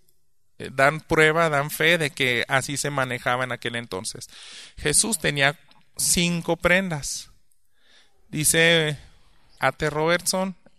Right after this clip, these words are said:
en un comentario al griego, que las cuatro partes que se dividieron era el tocado de la cabeza,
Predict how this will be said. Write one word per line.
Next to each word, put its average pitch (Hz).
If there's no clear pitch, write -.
en 135
un 135
comentario 143
al 156
griego, 156
que -
las 139
cuatro 170
partes 190
que 151
se 127
dividieron 139
era 143
el 156
tocado 151
de 165
la 143
cabeza, 180